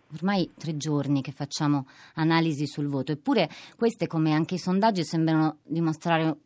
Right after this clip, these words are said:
una certa inadeguatezza, lo vediamo anche in queste ore quando si tratta di capire davvero dove va l'elettorato.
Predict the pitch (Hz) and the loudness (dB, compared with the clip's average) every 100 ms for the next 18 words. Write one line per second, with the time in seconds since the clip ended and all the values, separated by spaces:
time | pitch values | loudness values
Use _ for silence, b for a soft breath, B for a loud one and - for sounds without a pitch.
0 | _ - 160 156 175 165 165 165 160 151 | _ -6 -4 -4 -6 -2 2 2 0 -2
1 | 156 147 190 143 - 131 151 151 151 151 | -2 -2 -2 -4 -8 -10 -8 -6 -2 0
2 | 151 151 165 151 160 - 170 185 131 147 | 0 0 -2 -2 -6 -6 -4 -2 -2 -4
3 | 143 - 151 - 156 151 156 170 160 156 | -4 -4 -8 -6 -6 -6 -4 -2 -2 -2
4 | 170 233 196 160 147 151 147 B B - | 2 2 2 2 2 2 0 B B -4
5 | 170 165 - 160 143 147 | -2 -2 -2 2 2 0